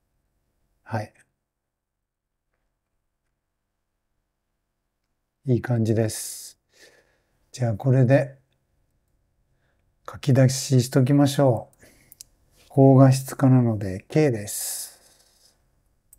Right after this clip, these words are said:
はい。で、参考のために、これは元に戻しましたね。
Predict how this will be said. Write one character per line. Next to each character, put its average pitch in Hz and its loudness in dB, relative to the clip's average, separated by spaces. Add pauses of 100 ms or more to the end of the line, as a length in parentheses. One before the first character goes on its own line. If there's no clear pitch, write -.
は 110 -14
い。 - -14 (1900)
で、 135 -2
参 165 0
考 170 0
の 165 0
た 151 -2
め 156 -2
に、 135 4 (2000)
こ 156 -2
れ 151 4
は 143 6
元 139 2
に 110 0
戻 101 -8
し - -16
ま 107 -12
し - -18
た 98 -14
ね。 131 -12